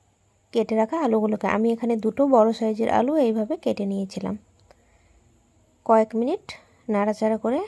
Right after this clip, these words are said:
হালকা ফ্রাই করে নিচ্ছি। আলুগুলো হালকা ফ্রাই হয়ে গেছে, এবার এর মধ্যে দিয়ে দিচ্ছি পুঁই শাকের ডাঁটাগুলো। ডাঁটাগুলো বেশি শক্ত ছিল না, কচি ডাঁটা, তার জন্য আগে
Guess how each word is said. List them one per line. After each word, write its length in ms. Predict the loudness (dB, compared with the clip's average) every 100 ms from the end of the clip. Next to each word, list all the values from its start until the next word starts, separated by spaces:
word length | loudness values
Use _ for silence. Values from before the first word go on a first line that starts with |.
| -10 -20 -20 -20 _
হালকা 320 | 0 0 0 -4
ফ্রাই 180 | 2 2
করে 180 | 2 -2 -4
নিচ্ছি। 300 | -8 -12 -12 -12 -4 -2
আলুগুলো 360 | 0 0 0 0
হালকা 300 | 0 0 -2 -6
ফ্রাই 180 | -2 -2 0
হয়ে 120 | -2
গেছে, 160 | -2 -2 0
এবার 160 | 2 0
এর 60 | -2 -4
মধ্যে 200 | -4 -2
দিয়ে 120 | -4 -4
দিচ্ছি 280 | -8 -6 -6 -6 -14 -20 -20 -14
পুঁই 180 | -6 -6 -6
শাকের 260 | -6 -4 0
ডাঁটাগুলো। 440 | 0 0 -4 -4 0
ডাঁটাগুলো 420 | 0 0 0 0 0 0
বেশি 220 | -2 -4 -8
শক্ত 240 | -8 -10 -8 -4
ছিল 120 | -2 -2 -4
না, 60 | -4
কচি 300 | -2 -2 -2 -2
ডাঁটা, 260 | -2 -4 -6 -10 -20 -20 _ -20 -20 -20 _ _ -4
তার 180 | -2 -2
জন্য 240 | -2 -2 -4 -8 -18 -20 -20 _ _ -6
আগে 220 | -2